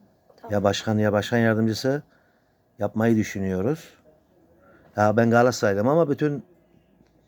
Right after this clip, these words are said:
Speaker 2: takımları severim. Beşiktaş'ta severim. Trabzon'da severim.
Speaker 1: Ben zaten her maçı tutarım.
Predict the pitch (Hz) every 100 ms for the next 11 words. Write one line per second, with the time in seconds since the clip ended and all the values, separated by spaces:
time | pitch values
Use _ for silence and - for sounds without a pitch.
0 | _ - 110 120 123 165 - 147 127 95
1 | - - 110 107 120 110 131 110 101 90
2 | 90 127 - - - - - _ _ 113
3 | 127 117 131 127 - 107 107 117 160 -
4 | _ _ _ _ - - 285 311 320 302
5 | 330 415 415 339 311 254 240 311 302 302
6 | 349 247